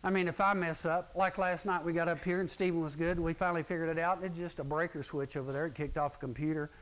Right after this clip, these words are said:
I've been doing this long enough that it doesn't make you too nervous. But if that's the first time I'd ever spoke, I'm thinking, "Oh, but this doesn't work." That, that girl felt like that.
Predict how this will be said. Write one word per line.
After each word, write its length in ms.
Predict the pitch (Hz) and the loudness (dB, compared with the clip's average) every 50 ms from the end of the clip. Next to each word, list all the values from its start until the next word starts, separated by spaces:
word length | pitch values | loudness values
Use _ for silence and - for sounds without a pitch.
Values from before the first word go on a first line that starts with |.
| - - - | -20 -18 -18
I've 160 | - - - | -18 -12 -6
been 160 | 175 175 170 | -4 -2 0
doing 220 | 156 170 170 170 165 | 0 0 2 2 0
this 180 | 165 151 - | 0 -2 -2
long 240 | 165 156 160 160 151 | 0 0 0 0 0
enough 400 | 143 147 160 185 185 165 151 - - - - - - - - - | 0 0 2 2 2 2 0 -2 -8 -18 -20 -20 -20 -14 -4 -2
that 140 | 185 175 160 | 0 0 2
it 80 | 151 | 2
doesn't 220 | 156 175 170 160 160 | 2 2 2 2 2
make 160 | 165 156 - | 0 0 -2
you 80 | 151 | -2
too 180 | 131 - 208 220 | -2 0 0 0
nervous. 280 | 185 156 156 170 - - - - - | 2 0 0 -2 -4 -8 -12 -10 -6
But 100 | - 170 | -4 -2
if 60 | 139 | 2
that's 240 | - 208 254 285 - | 4 2 2 2 0
the 60 | - | -6
first 240 | - - 180 165 - | -4 -2 -2 -2 -2
time 140 | - 175 170 | -2 -2 0
I'd 100 | 160 160 | 0 0
ever 180 | 160 156 143 131 | 0 0 -2 -2
spoke, 260 | - - 175 185 180 | 0 2 2 4 4
I'm 140 | 180 156 151 | 4 4 4
thinking, 220 | 160 147 170 190 | 2 2 2 2
"Oh, 180 | 240 269 262 - - - - - | 2 0 0 -2 -4 -10 -4 0
but 100 | - 190 | 2 4
this 160 | 277 - - | 4 4 4
doesn't 240 | - 226 202 196 190 | 4 2 2 2 4
work." 180 | 185 185 170 - | 2 2 2 2
That, 260 | 233 226 220 233 - - - - - | 2 2 0 -2 -6 -10 -16 -4 0
that 180 | 214 208 190 165 | 2 2 2 4
girl 180 | 175 180 160 | 2 0 0
felt 220 | 139 - 165 147 127 | 0 0 -2 0 0
like 200 | 139 143 123 - | -2 -2 -2 -2
that. 260 | 143 120 120 120 - | -4 -2 -2 -4 -6